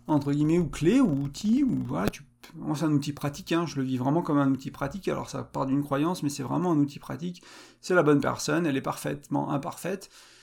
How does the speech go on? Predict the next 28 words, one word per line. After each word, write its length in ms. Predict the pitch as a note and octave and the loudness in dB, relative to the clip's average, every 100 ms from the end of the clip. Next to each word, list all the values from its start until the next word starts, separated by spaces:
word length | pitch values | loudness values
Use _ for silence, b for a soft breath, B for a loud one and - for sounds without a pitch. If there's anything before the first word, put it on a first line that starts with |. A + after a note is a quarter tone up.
| b b - | b b -10
Encore 240 | B2+ C3 | -6 -4
une 80 | B2 | -4
fois, 320 | C3+ C#3+ D3+ | 4 6 6
ne 100 | C#3+ | 2
reste 260 | C3 B2 - | 0 -6 -2
pas 120 | C#3+ | 0
dans 100 | C#3+ | 2
une 120 | B2+ | 0
relation 400 | C3 C3+ C3 D3 | -2 -2 -4 -4
qui 180 | D3 - | -6 -4
n'est 120 | B2+ | -4
pas 120 | A#2+ | -2
saine 240 | C#3+ D#3 C#3 | -2 0 0
pour 160 | C#3+ | -2
toi, 400 | - C#3+ E3 F#3+ - | -4 0 2 0 -4
euh, 320 | C3 C3 B2+ | -4 -4 -6
si 160 | - C3+ | -8 -10
c'est 120 | - | -8
le 80 | A#2 | -6
cas, 280 | E3 F3 | -2 0
c'est 160 | F3+ - | 0 -6
pas 120 | - | -6
l'intention 540 | C3 B2+ A#2+ B2+ C#3 C3 | -6 -6 -8 -10 -4 -4
ici, 360 | B2 - A3+ A3+ B B B _ | -2 2 2 2 B B B _
et, 280 | D3 G3 G3+ | 2 2 0
euh, 420 | D#3 C3+ C3 B2+ C3 - | -2 -2 -2 -4 -6 -4
pense 260 | D#3+ F#3 - - | 0 0 0 -2
à 380 | D#3 F3 - | 2 2 0